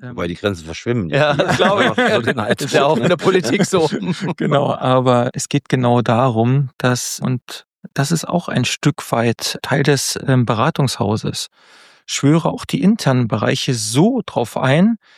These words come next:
Speaker 1: dass sie zu einer Entlastung und zu einem Mehrwert für die Beratungseinheiten
Speaker 3: Und das
Speaker 1: dienen.
Speaker 3: Warum auch erkennen,
Speaker 1: Und
Speaker 3: oder?
Speaker 1: warum
Speaker 3: Das ist so.
Speaker 1: und wieso. Und wir hatten vor vielen Jahren, da haben wir auch damit anbekommen, da war unsere,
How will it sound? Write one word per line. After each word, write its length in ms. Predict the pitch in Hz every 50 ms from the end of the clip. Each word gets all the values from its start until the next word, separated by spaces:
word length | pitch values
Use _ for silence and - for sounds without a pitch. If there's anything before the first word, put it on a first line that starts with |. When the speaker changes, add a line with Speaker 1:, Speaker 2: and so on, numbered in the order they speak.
| _ _ _
Speaker 1:
dass 180 | - - 127
sie 100 | - 139
zu 180 | - - - 143
einer 240 | 135 131 127 127 -
Entlastung 760 | - 117 107 - 113 123 - - - - - - 226 226 240 -
und 120 | 165 135
zu 140 | - - 147
einem 300 | - - 127 127 127 123
Mehrwert 540 | 127 127 147 165 175 160 180 185 190 - -
für 200 | - - 160 151
die 160 | 135 170 170
Beratungseinheiten 1300 | - - - 151 147 156 180 208 - 175 135 117 - - 104 104 - 117 - 80 - - - - 120 - _
Speaker 3:
Und 100 | - 123
das 80 | 123 -
Speaker 1:
dienen. 80 | -
Speaker 3:
Warum 260 | - 120 117 131 139 -
auch 160 | 139 135 117
erkennen, 380 | 127 127 - 151 139 120 - -
Speaker 1:
Und 120 | 151 139
Speaker 3:
oder? 120 | 139 156 156
Speaker 1:
warum 580 | - 135 135 123 117 123 139 165 214 269 294 -
Speaker 3:
Das 100 | - -
ist 100 | - -
so. 80 | - -
Speaker 1:
und 120 | 160 151
wieso. 280 | 190 175 156 214 196 156
Und 300 | - 135 135 127 - -
wir 120 | 135 135 127
hatten 240 | 175 - - 180 156
vor 160 | - - 147
vielen 340 | - - 202 208 202 180 160
Jahren, 360 | 147 147 151 165 175 180 180 -
da 220 | 156 143 147 143
haben 120 | 143 151 151
wir 100 | - -
auch 140 | 180 208 -
damit 260 | - 151 131 131 127
anbekommen, 460 | - 139 143 151 160 - - 170 175 - - - - - - - _
da 140 | - 147 127
war 160 | 143 147 143
unsere, 560 | - 147 147 143 - 139 135 135 131 127 123